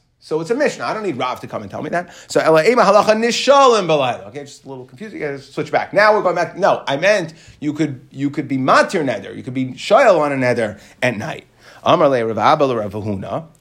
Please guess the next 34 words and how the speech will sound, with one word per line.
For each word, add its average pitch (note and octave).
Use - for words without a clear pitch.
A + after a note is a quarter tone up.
Amar C3
Rav G2+
Hachi. A2+
So -
Rav F2+
Abba C#3
said B2
to -
Rav G#2
Huna, A#2+
"Really? F#3
Rav C3
said -
this? C#4
Rav D#3
said D3+
that C#3+
you A#2
could A#2
be G2
nishal B2
at F#2+
night?" F#3+
Amar D3+
Le. A2+
So A#2
he A2+
said F3
to D3+
him, D#3+
now C3
Rav C#3
Abba E3+
said, D#3